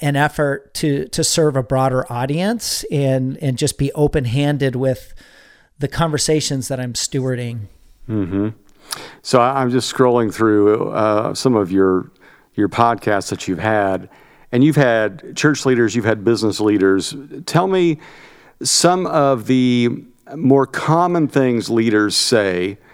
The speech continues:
Speaker 2: uh, that you would kinda go, "Huh,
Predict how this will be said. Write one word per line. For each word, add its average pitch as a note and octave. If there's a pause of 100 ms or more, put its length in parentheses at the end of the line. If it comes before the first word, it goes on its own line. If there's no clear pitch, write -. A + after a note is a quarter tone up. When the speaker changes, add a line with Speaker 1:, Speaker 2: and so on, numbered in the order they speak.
(320)
Speaker 2:
uh, G#2+
that A2+
you A#2
would A#2+
kinda C3
go, G#2+
"Huh, C3